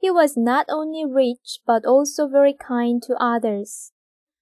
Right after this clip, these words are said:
Not only A but also B 하면 A뿐 아니라 B도 이런 뜻이니까 그는 부자였을 뿐 아니라 very kind to others. 다른 사람들에게 매우 친절했다.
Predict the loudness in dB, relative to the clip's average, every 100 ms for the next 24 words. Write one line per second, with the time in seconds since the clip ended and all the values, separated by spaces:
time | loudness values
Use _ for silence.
0 | _ -2 0 2 2 2 0 -6 -2 0
1 | 2 0 2 4 2 0 -4 -2 -2 -2
2 | -2 -2 0 0 -2 -4 -4 0 0 -2
3 | -4 -2 -2 0 0 0 -4 -4 0 2
4 | 2 2 0 -2 -4 -4 -2 -4 -4 -6
5 | _ _ _ -2 -2 -2 -2 4 4 4
6 | 0 -6 -4 -2 2 2 2 0 -2 -4
7 | -2 0 -2 -4 -4 -2 -2 -4 -4 -2
8 | 2 2 0 -2 -4 -8 -14 -20 _ _
9 | _ -2 0 2 4 4 4 0 -2 2
10 | 2 2 2 2 2 0 -4 -8 0 2
11 | 2 0 -2 -2 -4